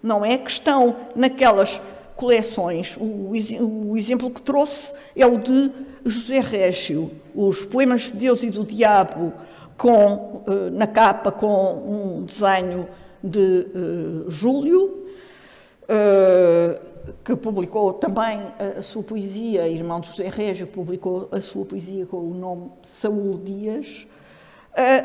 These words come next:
depois, a da coleção da Portugália, que é uma coleção essencial, terei a oportunidade de mostrar alguns exemplos mais à frente. A seguir pus o, a, a, a primeira de Filho do Homem,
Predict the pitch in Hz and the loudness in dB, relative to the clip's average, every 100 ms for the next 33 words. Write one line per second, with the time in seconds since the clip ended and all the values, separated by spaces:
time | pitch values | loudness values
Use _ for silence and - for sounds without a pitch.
0 | 262 311 - 247 226 208 - - - - | 0 -2 0 6 6 6 2 -6 -10 -18
1 | - - 277 311 311 285 247 262 262 240 | -18 -4 6 10 10 10 6 4 4 4
2 | - 247 233 - - 208 226 214 202 196 | 4 0 -2 -6 -8 0 4 4 4 2
3 | 202 - 214 196 196 196 208 214 226 220 | 0 0 2 2 0 -2 -2 -2 -6 -8
4 | 214 277 254 - - - 262 254 254 - | -10 -14 -14 -16 -20 -12 -12 -8 -10 -10
5 | - 233 220 220 214 - - 185 - 196 | -8 -2 0 0 -6 -14 -16 -16 -10 -2
6 | 190 190 - 202 202 202 196 208 - 196 | 0 0 -2 -4 -2 0 -2 -6 -2 0
7 | 175 185 196 202 190 185 - 170 170 165 | 2 0 -2 -4 -4 -8 -10 -8 -6 -6
8 | 160 - 208 226 - - - - - - | -8 -8 -4 -4 -4 -8 -18 -20 -20 -20
9 | - - - - - 226 226 - 247 233 | -20 -20 -20 -10 2 2 2 0 4 4
10 | - 240 214 202 202 - 208 190 - 202 | 2 2 2 2 -2 2 2 2 2 2
11 | 160 190 214 196 190 190 190 180 185 - | 2 -2 0 2 4 6 6 6 2 -10
12 | - 190 214 220 214 - 262 233 190 208 | -10 -6 -2 0 -2 -2 0 0 2 4
13 | 196 202 214 226 269 | 6 6 4 4 4